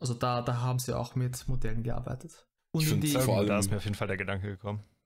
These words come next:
Speaker 1: Ja.
Speaker 2: Ich find vor allem das Kostümdesign halt, also so was die Orks und so geht, den absoluten Wahnsinn.
Speaker 1: Ja. Ja, also vor, vor allem, wenn man sich dann den Hobbit, äh,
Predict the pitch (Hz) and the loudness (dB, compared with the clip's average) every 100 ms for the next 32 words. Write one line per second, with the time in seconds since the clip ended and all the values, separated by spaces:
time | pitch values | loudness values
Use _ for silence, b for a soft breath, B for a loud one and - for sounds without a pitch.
0 | - 123 127 127 B B _ _ _ _ | -4 0 0 -2 B B _ _ _ _
1 | _ - - 107 107 98 95 - 98 - | _ -6 -2 0 2 2 0 -2 -2 -2
2 | - 110 123 95 92 90 98 90 - 139 | -2 0 0 0 0 0 0 -2 -6 -14
3 | - 92 95 85 87 95 - - 92 104 | -6 -2 -2 -2 -2 -2 0 0 0 0
4 | 98 87 87 92 78 - 95 87 - - | -2 0 0 -2 -4 -4 -2 -2 -6 -10
5 | - 101 - 98 - 90 85 95 95 90 | -4 -2 -2 -2 -2 -2 -2 -2 -2 -2
6 | 87 - - _ 127 120 - - _ _ | -4 -10 -20 _ -4 -2 -6 -16 _ _
7 | _ _ _ 117 110 131 139 - 156 147 | _ _ _ -4 -2 -2 -2 0 0 0
8 | - - 147 151 147 147 156 143 - 143 | -2 0 0 0 0 -2 -2 -4 -2 0
9 | 139 131 131 127 - 170 170 156 | 0 0 0 0 -2 -2 -2 -4